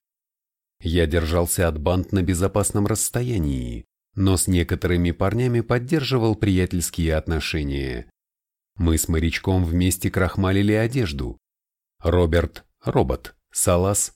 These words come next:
стал моим хорошим другом. С Дональдом Гарсией мы были знакомы по старшей школе. Гилберт хорошо общался с ними всеми,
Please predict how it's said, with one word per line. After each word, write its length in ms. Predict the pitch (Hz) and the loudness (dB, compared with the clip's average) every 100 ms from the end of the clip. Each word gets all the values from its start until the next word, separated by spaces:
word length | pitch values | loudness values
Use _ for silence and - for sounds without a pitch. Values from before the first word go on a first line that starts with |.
| _ | _
стал 360 | - - 147 | -6 0 2
моим 300 | 123 110 101 | 2 2 2
хорошим 580 | 98 98 92 85 90 82 | 2 0 0 0 -2 -2
другом. 480 | 73 76 69 65 60 _ _ _ _ _ _ - | 0 -2 -2 -4 -8 _ _ _ _ _ _ -4
С 180 | 92 80 | -2 0
Дональдом 520 | 85 82 80 76 85 | 0 2 0 0 0
Гарсией 600 | 82 87 - 135 123 117 | 0 0 -2 -2 0 2
мы 200 | 110 110 | 2 2
были 220 | 101 104 | 4 2
знакомы 520 | 92 95 87 90 90 90 | 2 2 0 0 0 2
по 140 | 101 | 0
старшей 420 | - 107 - 117 | 0 -4 -2 -4
школе. 540 | 110 - 120 71 60 - _ _ _ _ _ | -4 -4 -2 -2 -6 -14 _ _ _ _ _
Гилберт 580 | - 87 92 87 90 85 | -8 0 2 2 0 -4
хорошо 520 | - 95 92 - 110 | -4 -2 0 0 0
общался 540 | 107 - - 113 - 117 | 0 0 0 0 0 -2
с 100 | - | 0
ними 240 | 127 127 | 0 0
всеми, 560 | 123 - 123 69 57 | -2 -2 0 -2 -6